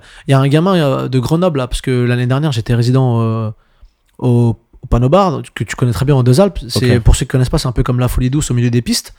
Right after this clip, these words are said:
Speaker 1: Il y a un gamin de Grenoble qui était totalement fasciné par le lieu et il me dit, « Ouais, je kifferais mixer. » Pourquoi pas ? Je lui dis, « Écoute, tu viens quand tu veux. » Euh, moi, ça me coûte rien. Bon, lui, ça lui coûte le fait de monter aux Deux Alpes, euh, ça, ça a un coût.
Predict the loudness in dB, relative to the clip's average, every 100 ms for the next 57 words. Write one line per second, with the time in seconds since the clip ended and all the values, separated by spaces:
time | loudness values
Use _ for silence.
0 | _ -20 -20 -20 -20 -8 -2 0 4 4
1 | 4 2 4 4 2 -2 -4 -4 -6 _
2 | 2 4 6 4 2 0 0 2 4 4
3 | 6 4 6 4 4 2 0 0 0 -2
4 | -4 -2 2 2 2 -2 -4 _ _ _
5 | _ _ _ _ _ _ _ 0 2 2
6 | -2 -4 -6 -8 -4 -4 -4 -2 -2 0
7 | -2 0 -2 -2 _ _ _ _ _ _
8 | _ -12 -10 -6 0 0 0 -2 0 0
9 | -2 _ _ _ _ _ -4 2 4 4
10 | 2 0 0 0 0 2 2 2 2 4
11 | 4 4 2 0 -2 -4 -6 -8 -6 -6
12 | -6 -4 -2 -4